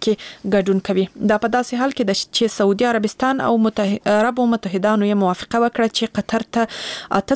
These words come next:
څلوېښت ساعته نور وخت هم ورکړي، څو د دوی له غوښتنو سره سم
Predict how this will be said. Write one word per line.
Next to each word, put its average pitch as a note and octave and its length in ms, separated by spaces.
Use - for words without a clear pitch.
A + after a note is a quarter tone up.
څلوېښت G3+ 420
ساعته G3+ 320
نور B3 220
وخت - 460
هم C4+ 100
ورکړي، G#3+ 320
څو A3 220
د F#3+ 120
دوی A#3+ 120
له A3+ 180
غوښتنو F#3 400
سره G3 220
سم B3 200